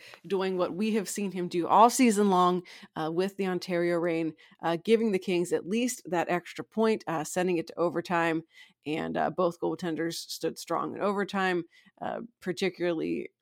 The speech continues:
the Panthers, as Aaron Ekblad took a penalty in overtime. Uh, Kings were able to generate a little bit of momentum off of that, but nothing doing.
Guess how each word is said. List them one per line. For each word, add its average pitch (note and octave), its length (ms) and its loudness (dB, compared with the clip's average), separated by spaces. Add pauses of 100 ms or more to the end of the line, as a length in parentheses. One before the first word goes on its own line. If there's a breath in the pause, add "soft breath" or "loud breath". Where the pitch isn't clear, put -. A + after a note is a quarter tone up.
(120)
the B3 80 -4
Panthers, C4 560 -2
as D#3+ 400 -4
Aaron E3 220 -2
Ekblad G#3 380 4
took F3+ 140 -2
a D#3 60 -12
penalty D#3+ 420 -4
in D#3 120 -8
overtime. F#3+ 560 -2 (320 loud breath)
Uh, D#3+ 100 -2
Kings E3 420 -6
were E3 120 -2
able D#3+ 140 0
to D#3+ 60 -6
generate D#3+ 400 -6
a - 60 -4
little F3+ 220 0
bit F3+ 160 -2
of F3 60 -4
momentum E3 540 -6
off D3+ 220 -6
of D#3 120 -8
that, F#3+ 340 -4
but E3 240 -2
nothing F#3 440 -4
doing. F3+ 360 0